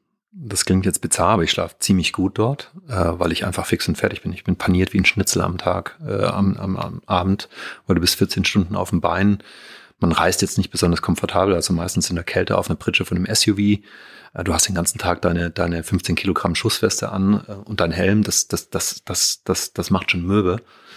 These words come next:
Also insofern, du bist einfach in-, äh, erschöpft. Ist das erholsamer Schlaf? Weiß ich nicht. Ich habe eher das Problem, wenn ich dann wieder nach Hause komme und dann wirklich zur Ruhe komme. Das ist ja, du kennst vielleicht das Phänomen, irgendwie wenn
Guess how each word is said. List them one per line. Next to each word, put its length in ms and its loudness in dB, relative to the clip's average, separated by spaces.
Also 180 2
insofern, 300 2
du 60 0
bist 120 -4
einfach 220 -6
in-, 140 -4
äh, 180 2
erschöpft. 500 -2
Ist 180 -4
das 100 2
erholsamer 540 2
Schlaf? 720 -4
Weiß 240 0
ich 100 2
nicht. 340 0
Ich 120 -4
habe 160 0
eher 100 6
das 120 2
Problem, 340 2
wenn 80 4
ich 100 -2
dann 140 -4
wieder 180 -4
nach 140 -4
Hause 240 4
komme 220 -4
und 80 -8
dann 160 -4
wirklich 280 -6
zur 180 4
Ruhe 260 6
komme. 240 -4
Das 160 -12
ist 100 -6
ja, 160 0
du 80 -8
kennst 220 2
vielleicht 260 -2
das 80 -2
Phänomen, 640 2
irgendwie 340 -4
wenn 320 -6